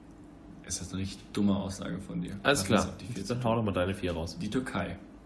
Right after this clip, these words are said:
Speaker 2: Das sehe ich zum Beispiel absolut anders.
Speaker 1: Also, das hat von mir vor allem halt ein-, eine zeitliche Geschichte so. Also, nach Istanbul kann ich voll verstehen. Also, Istanbul würde ich auch mal hin.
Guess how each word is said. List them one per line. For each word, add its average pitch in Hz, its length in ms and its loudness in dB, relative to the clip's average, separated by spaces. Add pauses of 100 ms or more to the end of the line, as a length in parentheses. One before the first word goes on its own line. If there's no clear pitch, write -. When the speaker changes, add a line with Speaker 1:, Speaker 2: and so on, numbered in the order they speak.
(840)
Speaker 2:
Das 95 220 4
sehe 110 140 8
ich - 160 2
zum 143 140 4
Beispiel 139 280 8
absolut 127 500 8
anders. 131 520 4 (340)
Speaker 1:
Also, 101 220 4 (480)
das 101 200 0
hat 107 280 -2
von 107 200 0
mir 107 200 2
vor 98 140 0
allem 95 140 2
halt 95 180 2
ein-, 98 140 0 (140)
eine 92 120 -2
zeitliche 110 440 -4
Geschichte 110 460 -6
so. 107 240 -2
Also, 98 240 6 (380)
nach 110 120 0
Istanbul 123 540 6
kann - 140 0
ich 110 100 0
voll 120 140 4
verstehen. 143 640 4 (300)
Also, 101 220 0
Istanbul 110 400 2
würde 104 140 4
ich - 60 -2
auch 127 120 4
mal 139 140 2
hin. 160 260 2